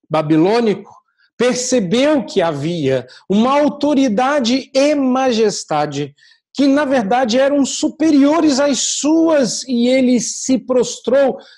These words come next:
diante dela. Não, meu querido, é,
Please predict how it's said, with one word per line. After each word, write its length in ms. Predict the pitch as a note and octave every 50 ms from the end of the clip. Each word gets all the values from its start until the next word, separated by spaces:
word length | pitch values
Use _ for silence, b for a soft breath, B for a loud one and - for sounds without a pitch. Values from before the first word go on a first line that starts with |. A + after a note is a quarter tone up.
| B -
diante 880 | F3 F#3+ A#3 A#3+ A#3+ A#3 B3 C#4 D4 D4 C4 - - C#4 C#4 C4 - _ _ _ _ _
dela. 840 | - D#3 C#3+ C#3 F#3+ G3+ A3+ B3+ C4+ C4+ B3+ A3 E3 C3+ A2+ - - - _ _ _ _ _ _ _ _ _ _ _ _ _ _ _ _ _ _ _ -
Não, 300 | G#3 G#3+ A#3 C#4+ D#4+ E4+
meu 160 | D4 C#4+ C4
querido, 560 | - - A#3 G3+ E3+ D3+ C3+ A#2 - - - - _ _ _ -
é, 180 | G3+ G#3+ G#3+